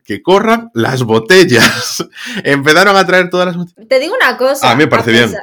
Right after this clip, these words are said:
Speaker 1: a mí me parece bien.
Speaker 2: Ah, es que, es que me parece una, una, mm, actitud natural,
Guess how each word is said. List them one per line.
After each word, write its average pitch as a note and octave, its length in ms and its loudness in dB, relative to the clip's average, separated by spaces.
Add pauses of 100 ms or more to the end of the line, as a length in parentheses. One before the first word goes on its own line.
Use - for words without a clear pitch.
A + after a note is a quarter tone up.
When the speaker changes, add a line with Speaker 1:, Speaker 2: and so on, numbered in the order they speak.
Speaker 1:
a F2+ 160 -2
mí F#2 80 -2
me B2 80 -2
parece F#2+ 280 -2
bien. G#2+ 160 -4
Speaker 2:
Ah, - 80 -16
es D#4+ 140 -6
que, C#4+ 240 -2 (140)
es C#4 160 -4
que D4 120 -4
me C4+ 140 -4
parece B3+ 280 -8
una, D#4 480 -6
una, A#3+ 800 -6
mm, G#3 340 -18
actitud C4 380 -12
natural, A#3 400 -4